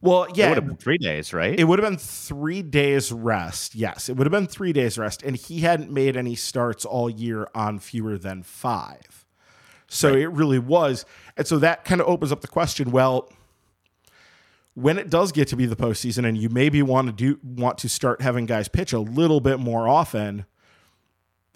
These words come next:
Speaker 1: shouldn't they be prepared for that in the regular season? And I guess that sort of becomes an open question that you have to, you have to deal with. And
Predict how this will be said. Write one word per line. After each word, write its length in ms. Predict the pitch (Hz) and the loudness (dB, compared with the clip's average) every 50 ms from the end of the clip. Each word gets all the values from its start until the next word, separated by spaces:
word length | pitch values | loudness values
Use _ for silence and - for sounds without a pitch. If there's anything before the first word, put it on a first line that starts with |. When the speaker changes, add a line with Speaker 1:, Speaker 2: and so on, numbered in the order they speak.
| _ _ _ | _ _ _
Speaker 1:
shouldn't 340 | - - - 160 147 139 127 | -4 0 2 4 4 4 4
they 120 | 127 127 117 | 2 0 2
be 140 | 113 117 | 0 -2
prepared 500 | 113 - 113 104 - - 131 170 202 165 | -2 -4 -6 -4 -4 -2 0 2 0 0
for 120 | - - 139 | 0 0 0
that 220 | 123 127 120 117 | 2 2 0 0
in 80 | 120 117 | -2 -2
the 80 | 117 | -2
regular 300 | 113 110 101 110 110 107 | -2 -2 -4 -4 -6 -6
season? 340 | 101 - - 220 165 147 117 | -6 -6 -8 -4 -4 -2 -2
And 120 | 113 113 113 | 0 -2 -2
I 60 | 110 | -2
guess 200 | 117 123 113 - | -2 -4 -6 -2
that 240 | - 123 127 - - | -2 -2 -2 -2 -4
sort 160 | - - 139 120 | -4 -2 -2 -2
of 60 | 104 | -2
becomes 300 | 110 - 123 117 104 - | -4 -6 -4 -4 -4 -6
an 80 | 110 - | -6 -4
open 280 | 147 135 113 - 120 113 | -2 -2 -2 -2 -4 -6
question 520 | - - 120 110 - - - 117 110 110 | -4 -4 -4 -4 -4 -4 -2 -2 -2 -2
that 180 | 110 107 - - | -4 -4 -6 -6
you 100 | 120 110 | -8 -4
have 220 | 101 110 110 - - | -4 -4 -4 -4 -4
to, 340 | - 113 110 107 104 98 - _ _ - - _ _ - | -4 -2 -2 -2 -4 -6 -8 _ _ -20 -20 _ _ 0
you 100 | 123 139 | 2 2
have 120 | 123 - | 2 2
to 100 | - 110 | -2 -8
deal 280 | 98 107 120 123 120 117 | -6 -2 0 2 2 4
with. 240 | 123 113 110 - - | 2 2 0 -2 -4
And 280 | 101 104 110 110 - | -8 -8 -8 -8 -10